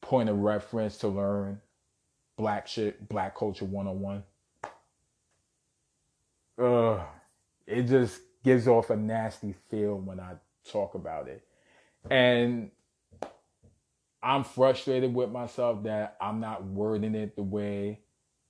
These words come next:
that I wanna word it, but hopefully y'all do understand where I'm coming from. It's just, black people are more than just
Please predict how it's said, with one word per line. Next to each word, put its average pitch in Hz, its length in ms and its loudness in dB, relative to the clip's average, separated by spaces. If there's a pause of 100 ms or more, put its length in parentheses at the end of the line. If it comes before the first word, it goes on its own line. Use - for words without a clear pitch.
(200)
that 101 120 -2
I 92 120 -4
wanna 120 340 4
word 139 360 8
it, 139 220 4 (320)
but 117 420 4 (540)
hopefully 131 460 6
y'all 120 160 6
do 117 380 2
understand 123 760 0 (260)
where 110 160 2
I'm 107 120 0
coming 117 260 0
from. 120 320 -2 (420)
It's 123 220 6
just, 110 540 4 (1200)
black 127 420 4
people 135 540 2
are 120 60 4
more 120 340 2
than 117 240 -2
just 107 460 0